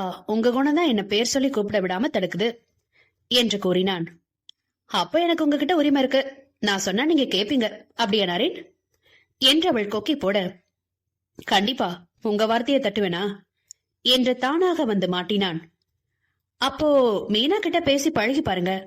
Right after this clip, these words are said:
அவளுக்கும் உங்களுக்கும் செட் ஆகும்னா நான் உங்க வீட்ல பேசுறேன்" என்று சொல்ல, "ஏற்கனவே கல்யாணமாகி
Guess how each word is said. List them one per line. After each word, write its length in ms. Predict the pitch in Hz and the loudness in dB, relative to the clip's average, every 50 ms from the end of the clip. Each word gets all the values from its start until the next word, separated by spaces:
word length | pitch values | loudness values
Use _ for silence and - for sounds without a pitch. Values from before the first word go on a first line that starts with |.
| - _ _ _ _ _ _ _ - | -14 _ _ _ _ _ _ _ -6
அவளுக்கும் 520 | - 226 185 175 196 240 247 - 359 370 | -2 0 0 2 2 0 0 0 0 2
உங்களுக்கும் 400 | 359 320 302 294 - 311 302 302 294 | 2 2 2 0 0 0 2 2 2
செட் 260 | 277 - 220 190 202 254 | 0 0 -2 -2 0 0
ஆகும்னா 380 | 269 262 262 269 285 349 339 302 285 330 - - | 2 2 2 2 2 2 2 0 -4 -6 -10 -6
நான் 180 | - 311 370 370 | -2 0 2 2
உங்க 140 | 359 330 339 | 2 2 2
வீட்ல 240 | 349 349 339 339 330 | 2 2 0 0 0
பேசுறேன்" 480 | 320 320 320 - 262 233 233 233 233 233 - - _ _ _ _ _ _ _ _ _ _ _ _ - | 0 0 0 0 0 0 0 0 -2 -4 -10 -20 _ _ _ _ _ _ _ _ _ _ _ _ 2
என்று 260 | 254 240 233 214 214 | 2 4 4 2 -2
சொல்ல, 240 | - 214 208 226 220 185 180 - - - _ _ _ _ _ _ _ _ _ _ _ _ _ _ _ _ _ _ - | 0 0 0 0 0 0 -2 -6 -8 -14 _ _ _ _ _ _ _ _ _ _ _ _ _ _ _ _ _ _ -4
"ஏற்கனவே 440 | 196 190 185 185 202 214 214 240 254 | -2 -2 -2 -2 -2 0 0 0 0
கல்யாணமாகி 640 | 247 240 240 240 233 240 220 220 214 214 220 220 | 0 0 0 2 2 0 0 0 0 0 0 2